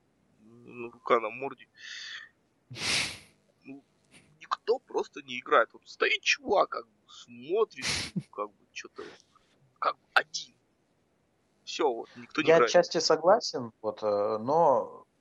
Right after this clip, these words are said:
Speaker 2: м, допустим, смотря на видеоповторы, э, мне показалось, что его упустил Смолинг.
Speaker 1: А, э, Смолинг со своим игрок-, э, со своим игроком играл. Вот я поэтому и говорю, что один его просто никто не взял.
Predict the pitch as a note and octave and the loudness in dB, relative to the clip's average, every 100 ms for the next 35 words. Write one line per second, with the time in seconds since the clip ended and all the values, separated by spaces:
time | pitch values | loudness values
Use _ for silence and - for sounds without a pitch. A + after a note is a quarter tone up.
0 | _ A2 G2 F#2+ G#2+ D3+ - B2+ A#2 - | _ -16 -16 -10 -10 -8 -6 -4 -6 -8
1 | - A#2+ A#2+ C3 A2+ A2 G#2+ G2+ - - | -12 -2 2 4 2 0 -4 -6 -8 -10
2 | A2+ C#3+ F3+ - _ _ _ _ _ _ | 0 4 4 0 _ _ _ _ _ _
3 | _ _ _ A#2 G#2+ G#2 G#2+ C#3 D#3 - | _ _ _ -8 -6 -6 0 2 2 4
4 | B2 C3+ C3+ A#2+ - G#2+ G#2+ C3 B2+ A2 | 6 6 6 0 -4 -4 2 0 0 -12
5 | - A#2+ A#2 - G#2 F#2+ - C3+ B2+ B2 | -10 -8 -6 -2 -2 -2 -4 -2 0 0
6 | - C#3 C3 B2+ - - - B2+ C3+ B2+ | 0 0 0 -4 -6 -6 -8 -6 -2 -2
7 | A#2+ A#2+ A#2+ - A#2+ A#2 B2 - C#3 A#2+ | -4 -6 -8 -2 -2 -2 -6 0 0 0
8 | A2+ A2+ A2+ G#2+ A2 A#2 G#2+ G#2+ A2 - | -6 -10 -10 -16 -20 -6 -6 -6 -16 -4
9 | G#2+ - A#2 - A#2 A#2+ C#3 - - G#2+ | -4 -2 -4 -4 -12 -8 -8 -8 -8 -10
10 | - A2+ A2 A2+ A2+ - D3 - C#3+ B2+ | -10 -16 -10 -8 -10 0 0 2 -6 -8
11 | _ C#3+ D3 B2 - A2 | _ -4 -4 -8 -2 -2